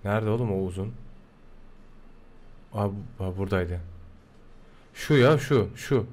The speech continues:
Aa, bu lan bu. Bunu aldım. Bunu aldım. Aa, bundan aldım. Vallahi bundan aldım. Senin arabanı patlatırım yemin ederim.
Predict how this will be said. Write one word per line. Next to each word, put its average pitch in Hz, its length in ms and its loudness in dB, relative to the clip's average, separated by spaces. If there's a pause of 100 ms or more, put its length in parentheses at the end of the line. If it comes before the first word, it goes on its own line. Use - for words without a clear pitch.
(120)
Aa, 131 240 4
bu 139 160 2
lan 131 200 2
bu. 110 160 -4
Bunu 127 160 4
aldım. 95 320 0 (640)
Bunu 123 120 4
aldım. 104 320 2 (1700)
Aa, 120 120 -2
bundan 139 220 2
aldım. 101 320 0
Vallahi 107 360 -2
bundan 104 220 -4
aldım. 87 240 -6 (1080)
Senin 110 120 -4
arabanı 107 360 0
patlatırım 92 520 -6
yemin 85 200 -2
ederim. 82 280 -6